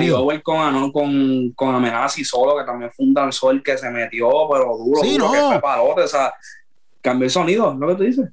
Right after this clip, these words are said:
Speaker 1: Eh, cambian el sonido y es lo que, es lo que pasa, ¿sabes? La gente no se puede resistir al cambio. Tiene que estar abiertos a dialogar y enten-, y entender. Y mira, puede ser que sea Cocolo de la Mata y te encante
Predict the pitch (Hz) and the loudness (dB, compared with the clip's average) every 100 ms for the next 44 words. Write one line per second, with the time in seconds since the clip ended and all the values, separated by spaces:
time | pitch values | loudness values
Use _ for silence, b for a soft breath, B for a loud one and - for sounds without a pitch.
0 | - 143 - 139 147 165 165 185 165 170 | -4 -4 -4 -2 0 0 0 2 2 2
1 | 113 123 143 156 175 196 151 127 - 127 | 0 0 2 0 0 -2 -4 -8 -8 -2
2 | 147 196 151 170 - 90 - - 98 87 | -2 -2 -4 -4 -6 -8 -10 -8 -6 -4
3 | 80 78 95 98 120 135 160 160 156 151 | -6 -4 -2 0 0 0 0 0 -2 -2
4 | 160 151 123 120 117 82 B B B B | -2 -2 -2 0 0 -2 B B B B
5 | 127 147 - 180 175 165 156 143 117 92 | -2 0 0 0 0 0 0 2 2 0
6 | 80 76 71 - 147 143 - 147 143 - | -2 -4 -10 -6 0 0 0 -4 -4 -2
7 | 165 165 196 190 190 247 202 107 B B | -2 0 -2 0 0 0 -4 -6 B B
8 | B B - 151 143 151 233 226 147 117 | B B -4 0 2 4 2 2 2 0
9 | 135 151 180 208 196 202 175 160 143 131 | 0 2 0 -2 0 0 2 2 2 2
10 | 120 110 147 170 190 185 170 151 - - | 0 0 0 0 2 2 0 -2 -6 -20
11 | - 151 139 151 185 190 185 160 165 - | -4 -2 2 2 2 2 2 0 -2 -4
12 | 107 101 104 107 - 147 | -6 -6 -4 -4 0 0